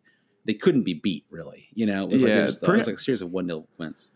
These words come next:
Speaker 2: One of my favorite World Cup games of recent memory was Spain-Germany, and, uh,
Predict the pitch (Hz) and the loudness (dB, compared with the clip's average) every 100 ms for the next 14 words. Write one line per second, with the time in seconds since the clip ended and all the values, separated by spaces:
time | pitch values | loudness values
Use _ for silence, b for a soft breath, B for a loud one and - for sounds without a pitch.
0 | _ _ _ - 135 139 240 214 92 - | _ _ _ -6 0 2 4 4 2 2
1 | 104 104 101 98 80 101 101 98 - 95 | 2 4 4 2 2 2 2 2 0 0
2 | - 92 110 92 76 78 78 90 90 - | 2 2 4 2 0 -4 0 0 0 -2
3 | - 90 101 82 73 69 73 71 - - | 0 0 2 2 2 0 0 -2 -4 -8
4 | - - 90 87 85 78 - 82 87 85 | -6 -2 0 2 0 -2 -2 0 2 2
5 | 73 73 67 - - 87 82 78 76 73 | 0 -2 -6 -10 -6 -2 0 0 0 0